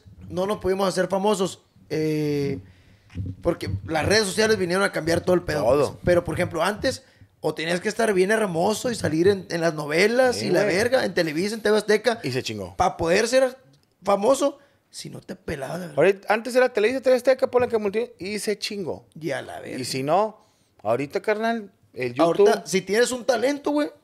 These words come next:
Speaker 1: lo, lo expones a, a las redes.
Speaker 2: Ujú.
Speaker 1: Si le gusta a la gente,
Speaker 2: La chingada.
Speaker 1: chingaste a la verga.
Speaker 2: Ahora,
Speaker 1: Sí,
Speaker 2: también,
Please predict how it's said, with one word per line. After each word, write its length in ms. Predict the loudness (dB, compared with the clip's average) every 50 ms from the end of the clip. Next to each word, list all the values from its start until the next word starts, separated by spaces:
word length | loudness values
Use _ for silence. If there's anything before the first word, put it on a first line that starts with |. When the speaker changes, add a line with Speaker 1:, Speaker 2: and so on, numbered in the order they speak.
| _ -2
Speaker 1:
lo, 360 | 0 0 2 2 0 -2 -4 -2
lo 160 | 0 2 2
expones 480 | 0 -2 -2 -2 -2 0 0 -2 -4 -6 -4 0
a, 160 | 2 2 4
a 180 | 4 2 2
las 140 | 0 0 -2
redes. 340 | 2 4 6 6 6 4 0
Speaker 2:
Ujú. 100 | -10 -18 -18 -18 -18 -18
Speaker 1:
Si 200 | -12 -8 -4 0
le 80 | 2 2
gusta 280 | 2 0 -2 0 2 2
a 20 |
la 60 | 2 2
gente, 440 | -2 -4 -4 -4 -6 -6 -8 -10 _ -16
Speaker 2:
La 100 | -12 -6
chingada. 260 | -4 -2 -2 -2 -4
Speaker 1:
chingaste 440 | -4 -4 -4 -4 -4 -4 -6 -6 -4
a 40 | -4
la 120 | -4 -4
verga. 320 | -4 -6 -10 -12 -14 -18 -20 _ -20 -20 -20 _ 0
Speaker 2:
Ahora, 260 | 2 4 4 4 4 2
Speaker 1:
Sí, 40 |
Speaker 2:
también, 560 | 2 2 0 2 2 0 2 0 0 -4 -8